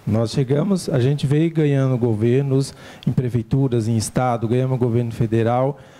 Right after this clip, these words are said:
mas eu acho que por a gente estar no governo, eu acredito que a gente, n-,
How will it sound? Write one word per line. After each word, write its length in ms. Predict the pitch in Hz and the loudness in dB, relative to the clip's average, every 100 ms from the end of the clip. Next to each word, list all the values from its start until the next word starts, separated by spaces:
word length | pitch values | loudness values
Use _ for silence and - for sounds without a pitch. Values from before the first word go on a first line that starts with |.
| - - | -10 -2
mas 160 | 123 | 0
eu 80 | 139 | 2
acho 180 | 143 - | 0 0
que 220 | 165 165 | 0 0
por 240 | 165 180 185 | 0 0 0
a 60 | |
gente 260 | 156 160 143 | -2 -2 -4
estar 280 | - 139 131 | -2 -2 0
no 120 | 123 | 0
governo, 720 | 113 107 139 160 135 107 98 - - - - - 120 | 2 2 2 2 0 -2 -4 -8 -20 -20 -20 -4 0
eu 120 | 120 | 0
acredito 520 | - 135 127 135 156 | 0 0 0 0 -2
que 180 | - 156 | 0 -2
a 80 | 147 | 0
gente, 340 | 135 147 147 | -2 -2 0
n-, 260 | 143 165 | 0 0